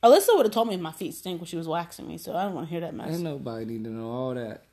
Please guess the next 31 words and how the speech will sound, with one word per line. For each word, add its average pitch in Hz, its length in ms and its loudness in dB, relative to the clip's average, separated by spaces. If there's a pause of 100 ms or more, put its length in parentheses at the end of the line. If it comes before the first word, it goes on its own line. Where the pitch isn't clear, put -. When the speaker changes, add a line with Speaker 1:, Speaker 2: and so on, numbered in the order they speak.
Speaker 2:
Come 156 220 -2
on, 117 120 -2
Speaker 1:
So, 190 300 6
Speaker 2:
man. 220 120 -6
Speaker 1:
I, - 80 0
well, 220 220 0
Speaker 2:
Proceed. 143 200 0
Speaker 1:
shit, - 380 6
who 330 160 2
cares? 381 400 2 (760)
Um, 220 480 -4 (460)
so - 140 -4
you 339 200 8
guys 466 320 6
voted, 214 420 4
and 233 160 6
you 277 100 6
guys 240 260 6
decided 226 420 6
that 214 260 0
you 240 120 4
wanted 233 140 4
the 220 80 2
first 214 200 2
podcast 202 540 4
to 196 80 -6
be 196 160 2
about 180 440 0 (460)
life 190 480 2 (140)
after - 500 -4 (120)
college. - 680 -4